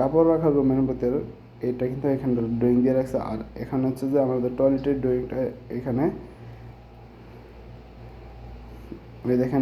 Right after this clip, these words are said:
এখানে হচ্ছে টয়লেটের ড্রয়িংটা, কিন্তু এখানে কিন্তু আমাদের কোনো মেজারমেন্ট নাই, ঠিক আছে? লাইটেরও চিহ্ন নাই, কোনো কিছুর চিহ্ন নাই। এখানে কিন্তু কীভাবে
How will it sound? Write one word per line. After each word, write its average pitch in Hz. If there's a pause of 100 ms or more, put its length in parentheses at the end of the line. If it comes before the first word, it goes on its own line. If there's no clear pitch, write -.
এখানে 131
হচ্ছে 131
টয়লেটের 139
ড্রয়িংটা, 131
কিন্তু 127
এখানে 135
কিন্তু 139 (540)
আমাদের 127
কোনো 143 (260)
মেজারমেন্ট 127 (160)
নাই, 107 (720)
ঠিক 131
আছে? 139 (100)
লাইটেরও 131
চিহ্ন 143 (100)
নাই, 139
কোনো 135 (100)
কিছুর 135
চিহ্ন 131 (140)
নাই। 113 (100)
এখানে 139
কিন্তু 139 (1120)
কীভাবে 143